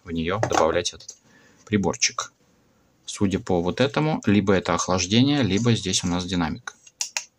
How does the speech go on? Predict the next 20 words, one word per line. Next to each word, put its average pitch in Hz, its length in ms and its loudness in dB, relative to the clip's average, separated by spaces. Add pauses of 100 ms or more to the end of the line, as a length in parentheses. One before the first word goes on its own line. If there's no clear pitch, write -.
(500)
Ну 110 100 6
что, - 240 2 (240)
для - 100 0
того, 113 140 6
чтобы 113 200 4
его 110 100 6
запитать 107 420 2
в - 120 0
кадре, 101 280 4 (920)
достаем 92 400 2
удлинитель. 127 440 4 (1200)
Мне 101 120 6
надоело 104 340 8
каждый 98 220 4
раз 95 160 2
камеру 92 320 2
искривлять 92 520 0 (320)
куда-то 92 300 -2
в - 60 0
сторону, 113 440 0